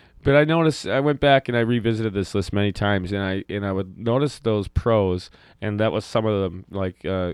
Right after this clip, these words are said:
Speaker 2: you know, confidence and, and whatever, just, like, I need to get in the zone, you know, like, whatever. This, and I realized that those are lies that I tell myself, and I, a-,
Speaker 1: Mm-hmm.
Speaker 2: and I slowly <laughs> moved them to the other list, you know.
Speaker 1: Mm-hmm.
Speaker 2: Um, and a lot of it is that it's, uh, nerves and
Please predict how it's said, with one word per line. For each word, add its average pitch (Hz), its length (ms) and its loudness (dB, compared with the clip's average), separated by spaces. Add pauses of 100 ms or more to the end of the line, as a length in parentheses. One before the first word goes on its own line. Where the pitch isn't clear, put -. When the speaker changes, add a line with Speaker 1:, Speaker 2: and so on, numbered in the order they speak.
Speaker 2:
you 92 120 -10
know, 87 120 -8
confidence 98 800 -2
and, 85 260 -8
and 95 160 -8
whatever, 95 400 -4
just, 87 260 -10
like, 80 140 -4 (580)
I - 40 -10
need 104 220 -4
to - 60 -14
get - 180 -4
in 80 80 -16
the 87 80 -6
zone, 110 600 0
you 104 100 -6
know, 98 200 -6
like, 95 180 -8
whatever. 139 260 2
This, - 280 -10 (200)
and 143 80 -4
I 156 40 2
realized 160 360 4
that 117 120 -4
those 117 200 2
are 110 60 0
lies 104 300 2
that 104 80 -2
I 90 40 -2
tell 92 220 -4
myself, 85 480 -8
and - 100 -10
I, 87 100 -8 (120)
a-, 87 240 -8
Speaker 1:
Mm-hmm. 127 80 -4
Speaker 2:
and 101 140 0
I 98 60 0
slowly 123 380 2
<laughs> 120 80 0
moved 120 140 0
them 104 160 -2
to 113 100 -2
the 104 120 -2
other 104 240 -2
list, 92 320 -8
you 95 60 -6
know. 90 180 -6 (120)
Speaker 1:
Mm-hmm. 135 480 -8
Speaker 2:
Um, 107 520 -2 (960)
and 156 160 -2
a 156 40 0
lot 165 200 4
of 151 80 2
it 135 80 0
is 120 300 0
that 92 280 0
it's, - 300 -8
uh, 95 220 0
nerves 104 520 -2
and 95 320 -6